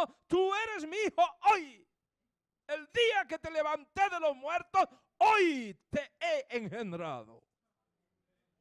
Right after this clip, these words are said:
Esta es la enseñanza apostólica,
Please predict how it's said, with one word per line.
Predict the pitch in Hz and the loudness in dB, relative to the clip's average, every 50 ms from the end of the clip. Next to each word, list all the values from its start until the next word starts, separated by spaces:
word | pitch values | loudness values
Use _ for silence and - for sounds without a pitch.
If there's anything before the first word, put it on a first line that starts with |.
| _ _ _ _ _ _ _ _ _ _ _ _ _ _ _ _ _ _ _ _ _ _ _ _ _ _ _ _ _ _ _ _ _ _ _ _ _ _ _ _ _ _ _ - | _ _ _ _ _ _ _ _ _ _ _ _ _ _ _ _ _ _ _ _ _ _ _ _ _ _ _ _ _ _ _ _ _ _ _ _ _ _ _ _ _ _ _ -20
Esta | 175 214 233 214 - 220 214 | -16 -16 -16 -14 -10 -10 -8
es | 180 | -6
la | 185 180 175 | -6 -6 -6
enseñanza | 165 139 - 160 156 170 196 214 214 - 240 208 - | -6 -6 -8 -8 -6 -6 -6 -6 -8 -10 -12 -14 -12
apostólica, | - 165 143 147 151 147 131 - - - - _ _ _ - 185 165 143 139 127 - _ - - - | -12 -14 -12 -10 -12 -12 -12 -14 -18 -18 -20 _ _ _ 4 4 4 4 0 -6 -10 _ -20 -20 -20